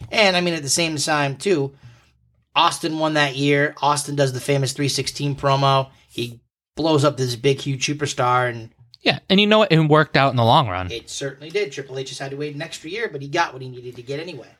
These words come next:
Speaker 2: Yeah, yeah, and he earned a lot of respect. A
Speaker 1: Mm-hmm.
Speaker 2: lot of respect.
Speaker 1: A lot of respect. A lot of respect. <laughs>
Speaker 2: Yeah.
Speaker 1: So, um, all right. So before we, uh, leave this week's show,
Speaker 2: Mm-hmm.
Speaker 1: uh, we do also need to let you folks know that we are planning a special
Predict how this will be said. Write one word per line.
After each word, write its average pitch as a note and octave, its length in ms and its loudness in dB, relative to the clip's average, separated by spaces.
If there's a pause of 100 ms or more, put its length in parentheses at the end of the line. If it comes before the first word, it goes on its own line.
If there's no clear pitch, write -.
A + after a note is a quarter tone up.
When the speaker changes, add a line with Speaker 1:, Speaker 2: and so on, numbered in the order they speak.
(160)
Speaker 2:
Yeah, E3+ 260 0 (160)
yeah, D3+ 240 2
and C3 140 4
he D3 100 4
earned B2+ 200 4
a A#2+ 40 6
lot A2+ 160 6
of G#2+ 80 0
respect. G#2+ 460 -2
A - 80 -18 (300)
Speaker 1:
Mm-hmm. - 80 -6
Speaker 2:
lot G2 220 2
of G#2+ 40 0
respect. G2+ 340 -6 (400)
Speaker 1:
A - 200 -14
lot - 120 -12
of - 60 -12
respect. - 560 -6
A - 40 -8
lot A2+ 120 -6
of - 60 -4
respect. - 420 -4 (260)
<laughs> D3 80 2 (800)
Speaker 2:
Yeah. G2+ 320 2 (460)
Speaker 1:
So, D#3+ 480 0
um, F#3 460 2 (140)
all G#3+ 80 2
right. - 200 -2
So G#3+ 180 0
before A#3+ 380 -2
we, G#3 300 2
uh, D#3+ 260 4 (640)
leave E3 260 0
this D3+ 200 -2
week's C#3 200 -2
show, A#2 320 -4 (320)
Speaker 2:
Mm-hmm. B2 40 2
Speaker 1:
uh, G#2+ 300 0
we A#2 100 -2
do C#3 180 4
also C3 260 2
need B2 140 2
to A#2 80 -4
let A2+ 220 -4
you A#2 100 -4
folks - 380 -6
know G#2+ 300 -6
that G2+ 280 -6
we A#2 140 2
are A#2 160 0
planning B2+ 480 -2
a A2+ 80 -2
special A#2+ 600 0